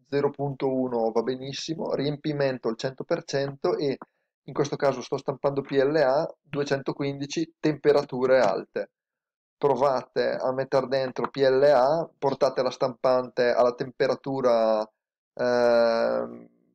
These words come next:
più alta che riesce a sopportare praticamente, eh, aff-, affinché il, il P L A non carbonizzi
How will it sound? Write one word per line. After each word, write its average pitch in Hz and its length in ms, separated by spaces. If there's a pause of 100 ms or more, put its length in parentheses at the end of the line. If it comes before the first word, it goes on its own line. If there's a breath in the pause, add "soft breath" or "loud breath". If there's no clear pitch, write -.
più 139 180
alta 139 280
che 131 140
riesce 127 460
a 123 120
sopportare 127 760
praticamente, 131 600
eh, 127 100
aff-, 127 340
affinché 131 400
il, 139 100 (240)
il 127 180
P - 80
L 131 160
A 131 120
non 127 140
carbonizzi 139 800